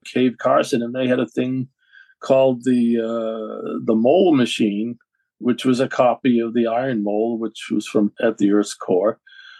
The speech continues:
But underground civilizations became a staple of science fiction. I mean, Doc Savage dealt with at least two of them and maybe three if you want to fudge it. So I would say whoever did that just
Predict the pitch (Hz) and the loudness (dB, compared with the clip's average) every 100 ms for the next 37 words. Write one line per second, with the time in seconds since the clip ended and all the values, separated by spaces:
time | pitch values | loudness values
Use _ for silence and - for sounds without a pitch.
0 | _ 139 143 147 - _ - 175 233 202 | _ 0 2 2 -2 _ -6 -4 -2 -2
1 | 190 156 - - 151 143 165 - 151 131 | -2 -4 -6 -4 -4 -4 -6 -8 -8 -6
2 | 135 - - 185 175 156 123 - 156 156 | -8 -8 -2 2 4 2 0 0 2 2
3 | - 123 117 139 127 120 - 151 120 131 | 2 0 0 0 0 0 -2 -2 0 0
4 | 123 123 123 123 - - 135 131 113 - | 2 2 2 0 -2 0 0 0 -2 -6
5 | - 123 - 110 - - 139 127 - - | 0 0 0 -8 -10 -4 -2 -2 -4 0
6 | 143 131 120 110 110 117 120 120 107 - | 2 4 2 0 -2 -2 0 0 0 2
7 | 143 127 - 117 107 110 - - - - | 2 2 2 0 0 -4 -6 0 0 2
8 | 107 - _ _ _ _ _ _ - 151 | -2 -2 _ _ _ _ _ _ -4 0
9 | 143 147 151 165 160 - 151 135 147 147 | 2 2 0 0 -2 -2 -6 -2 -2 -2
10 | 135 120 139 123 117 110 - 117 - - | -4 -6 -6 -2 -2 -2 -6 -8 -8 -16